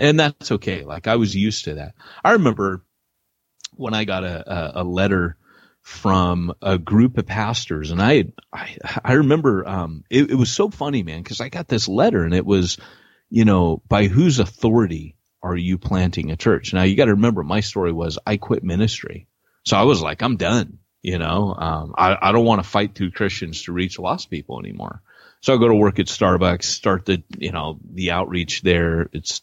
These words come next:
not meaning to even start an outreach. It, it pops. Um, tons of people, fifty non-believers come to faith, um, or coming to this, this night. A lot of them coming to faith. Uh, and, and so, I'm, you know, I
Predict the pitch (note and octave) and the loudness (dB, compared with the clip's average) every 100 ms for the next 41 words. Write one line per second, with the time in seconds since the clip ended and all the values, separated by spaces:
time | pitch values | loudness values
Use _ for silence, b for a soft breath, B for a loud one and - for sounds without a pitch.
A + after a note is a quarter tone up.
0 | _ - F2 F#2 F#2+ F#2 F2+ F2 F2 F2+ | _ 0 0 2 4 4 4 2 4 4
1 | F2 - - F2+ F2+ F2+ F2 F2+ E2+ E2+ | 2 0 0 2 2 -2 -4 -4 -6 -6
2 | - - - F#2 - - A#2+ A2+ A#2 - | -8 -12 -10 -10 -10 0 4 4 2 -2
3 | - B B B B B F2 E2+ D#2+ D#2+ | -6 B B B B B -4 -2 -2 -4
4 | D#2 - _ _ _ - D3 C#3 B2 B2+ | -10 -18 _ _ _ -2 2 4 4 2
5 | B2+ B2+ A2+ D3+ - C#3 B2+ B2 A#2 A#2 | 2 2 2 0 2 2 2 2 4 4
6 | A#2+ A2+ B2 A2+ F#2+ - B2 A#2 A2 - | 2 -2 -2 0 -2 0 4 4 2 -4
7 | b b b b F2+ F2+ E2+ E2 D#2 G#2+ | b b b b -2 0 0 -2 0 0
8 | - B2 A#2 G2+ F#2 - G#2 F#2 G#2+ G#2+ | 2 2 2 2 0 -2 -6 -6 -2 2
9 | A2 F2+ F#2 A#2 A2 G2+ A#2 A2 F#2+ G#2+ | 2 2 0 0 -2 -4 -4 -4 -4 -2
10 | G#2 - B B B - F2 F2 E2 E2+ | -2 -4 B B B -6 -2 0 -2 -4
11 | - B2+ A#2+ - C#3 C3+ - D3+ C#3+ C#3 | 2 2 0 -6 -2 -2 2 4 4 2
12 | - _ D3 - - A#3+ G#2 C3 | -4 _ -10 -10 -4 0 2 2